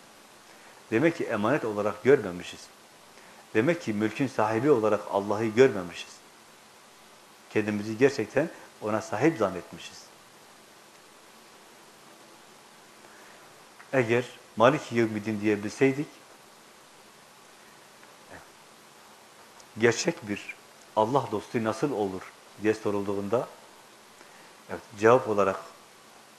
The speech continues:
ne denmişti? Allah bütün dünyayı ona verse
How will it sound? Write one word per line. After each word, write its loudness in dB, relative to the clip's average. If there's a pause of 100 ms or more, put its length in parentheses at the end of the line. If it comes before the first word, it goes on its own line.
(460)
ne 2
denmişti? -6 (2750)
Allah 2
bütün -2
dünyayı 2
ona 2
verse 0